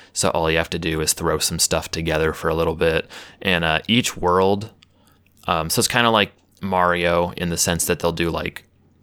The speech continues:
you know, one one, one two, one three, and then two one, two one, two, or two two, two three, uh,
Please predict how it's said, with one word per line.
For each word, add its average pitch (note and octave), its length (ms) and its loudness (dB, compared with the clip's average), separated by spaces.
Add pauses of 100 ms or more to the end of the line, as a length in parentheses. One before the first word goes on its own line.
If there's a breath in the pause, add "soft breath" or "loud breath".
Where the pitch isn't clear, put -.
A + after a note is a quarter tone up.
you E2+ 100 -4
know, - 240 -6 (520)
one F#2 360 2
one, E2+ 360 0
one E2 260 0
two, E2+ 300 0
one E2 220 -4
three, E2+ 380 0
and E2 180 -4
then D#2+ 220 -4
two F3 220 0
one, E2 340 0
two E2+ 220 -4
one, D#2 220 -2
two, - 340 -6 (200)
or E2+ 200 -2 (320)
two - 120 -2
two, E2 280 -2
two - 140 -4
three, - 340 -4 (180)
uh, - 140 -6